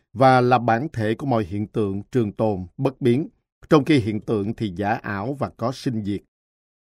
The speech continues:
Bồ Đề Đạt Ma giải thích tâm bản nhiên như sau.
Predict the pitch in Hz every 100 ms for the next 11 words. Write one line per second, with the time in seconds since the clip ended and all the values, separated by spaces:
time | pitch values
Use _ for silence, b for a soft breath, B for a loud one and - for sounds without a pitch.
0 | _ _ _ 160 160 147 147 - 175 160
1 | 123 120 233 - _ 175 160 123 98 139
2 | 135 127 123 - 120 110